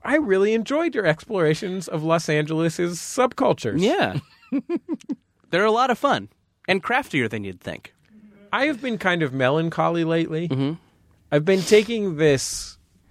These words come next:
Speaker 1: photography class <clears throat> at, uh, the Barnsdall Art Center here
Speaker 2: Mm-hmm.
Speaker 1: in Los Angeles. It's a park, city park in Los Angeles. And, uh, it's like a six or eight person class, and I've talked a little bit about it, but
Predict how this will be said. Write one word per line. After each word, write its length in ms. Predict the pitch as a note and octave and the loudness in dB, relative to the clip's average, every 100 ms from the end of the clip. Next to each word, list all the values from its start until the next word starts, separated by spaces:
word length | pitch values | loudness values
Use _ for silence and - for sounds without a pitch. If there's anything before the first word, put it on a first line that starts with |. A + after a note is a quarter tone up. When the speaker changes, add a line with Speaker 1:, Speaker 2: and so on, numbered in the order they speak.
| _ | _
Speaker 1:
photography 760 | - C3 C#3 C3+ C#3+ D#3+ D#3+ | -6 -4 0 0 0 0 -2
class 600 | D3+ D#3+ C#3 C#3+ D#3 F#3 B3 A#3 E3+ - | -4 -4 -2 -4 -4 -2 2 2 0 -8
<clears throat> 380 | - - - - | -20 -20 -20 -2
at, 300 | B2+ A#2+ A#2+ - _ - | 0 2 0 -4 _ -6
uh, 200 | A#2 A2 | -4 -2
the 160 | G#2+ | -4
Barnsdall 840 | G#2 C3 D3 D3+ C#3 - B2+ A#2+ A#2 | -2 0 2 2 -2 0 2 2 2
Art 220 | B2+ C#3+ - | -2 -2 -4
Center 420 | B2+ A2 G#2 F#2 | -4 -4 -2 -4
here 180 | A#2+ G#2+ | -2 -2
Speaker 2:
Mm-hmm. 80 | |
Speaker 1:
in 60 | G2 | -2
Los 220 | G2 F#2+ | -4 -4
Angeles. 340 | G#2+ F#2+ G2+ A#2 | -6 -4 -6 -8
It's 160 | - | -6
a 120 | G2 F2 - | -6 -6 -2
park, 340 | B2 A2+ - | 0 0 -2
city 240 | - C3 | -2 0
park 380 | A2 - A2+ - | 0 0 0 0
in 80 | A#2+ | -6
Los 220 | A2 A2 | -6 -4
Angeles. 540 | A#2 G#2 G#2+ A2+ C#3+ - _ - - - - _ - | -4 -2 -2 -2 -4 -12 _ -20 -20 -20 -20 _ -6
And, 520 | C#3 C#3+ C#3 C#3 B2+ | -2 0 0 -2 -2
uh, 580 | C#3 C3 C3 B2+ B2 A#2+ - _ _ _ _ - | 2 4 4 2 0 -2 -6 _ _ _ _ -8
it's 160 | E3 | -4
like 140 | C4+ F#3 | -2 -2
a 60 | |
six 300 | - F#3+ E3+ | -2 -2 -2
or 100 | E3+ | 2
eight 140 | D3 D3 | 2 2
person 320 | D3 B2+ C3 | -2 -2 -4
class, 480 | - A#2 G#2 G#2+ - | -2 2 2 2 -2
and 120 | A#2+ | -6
I've 240 | - D#4+ - | -4 -6 -2
talked 220 | B3+ F3+ | -2 0
a 60 | |
little 200 | D#3+ D3+ | 2 2
bit 140 | C#3 B2+ | 2 0
about 300 | A#2 A#2 A2 | 0 0 0
it, 200 | A#2+ - | -2 -4
but 180 | C3+ | -6